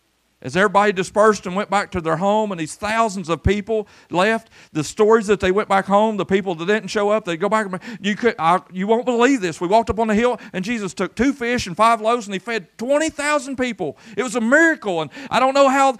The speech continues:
that, it went that far, but guess what? There was even so much that there was even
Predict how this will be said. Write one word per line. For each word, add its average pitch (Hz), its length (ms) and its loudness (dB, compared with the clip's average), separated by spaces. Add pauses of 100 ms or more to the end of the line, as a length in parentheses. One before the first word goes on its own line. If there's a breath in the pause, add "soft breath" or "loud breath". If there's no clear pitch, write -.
(120)
that, - 260 -4 (120)
it 214 160 -2
went 254 140 0
that 269 180 0
far, 269 320 2
but - 180 -6 (160 loud breath)
guess 254 180 0
what? 262 200 0
There 247 80 2
was 240 160 -2
even 277 200 -2
so 240 140 -2
much 262 220 -4
that 233 140 -6
there 233 120 2
was 214 140 -4
even 262 340 -4